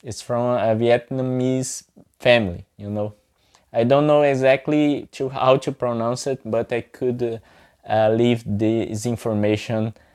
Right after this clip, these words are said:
uh, in the, in the description of this episode.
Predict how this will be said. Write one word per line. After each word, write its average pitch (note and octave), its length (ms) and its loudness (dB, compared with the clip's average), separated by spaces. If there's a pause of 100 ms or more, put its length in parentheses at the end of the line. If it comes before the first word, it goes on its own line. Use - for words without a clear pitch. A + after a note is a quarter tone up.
(240)
uh, G2+ 500 0 (160)
in A2 200 -2
the, A2 460 0 (440)
in G#2 220 -2
the G2+ 560 2 (320)
description A2+ 880 -4
of G#2+ 240 -4
this G#2 240 -2
episode. G2 500 -2